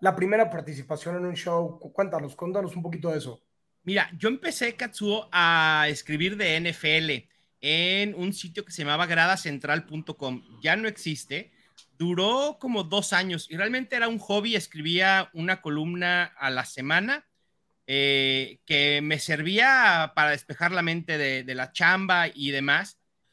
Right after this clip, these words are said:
Speaker 2: Yo ya estaba muy metido en el fantasy como jugador. Ya jugaba probablemente en cinco o seis ligas y consumía mucho contenido de fantasy en inglés. Y tuve mi momento de revelación de decir,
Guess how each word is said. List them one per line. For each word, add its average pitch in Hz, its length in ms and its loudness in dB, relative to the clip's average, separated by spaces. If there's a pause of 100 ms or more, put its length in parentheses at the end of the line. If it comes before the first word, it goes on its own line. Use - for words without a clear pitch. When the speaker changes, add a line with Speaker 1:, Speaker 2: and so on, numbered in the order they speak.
(160)
Speaker 2:
Yo 190 100 4
ya 214 100 4
estaba 202 320 2
muy 190 160 0
metido 190 500 0
en 170 120 0
el 156 100 -4
fantasy 175 680 -4
como 139 220 -4
jugador. 131 500 -4 (160)
Ya 139 180 0
jugaba 135 480 0
probablemente 131 480 -4
en 127 100 -6
cinco 143 300 -8
o 113 40 -12
seis 143 240 -8
ligas 156 420 0 (520)
y 185 260 4
consumía 170 460 4
mucho 180 260 -2
contenido 147 400 -2
de 139 80 0
fantasy 143 640 -8
en 139 160 -2
inglés. 127 400 -4 (600)
Y 180 580 2
tuve 208 200 4
mi 226 140 2
momento 196 340 0
de 220 60 2
revelación 180 500 0
de 220 80 -2
decir, 180 380 -2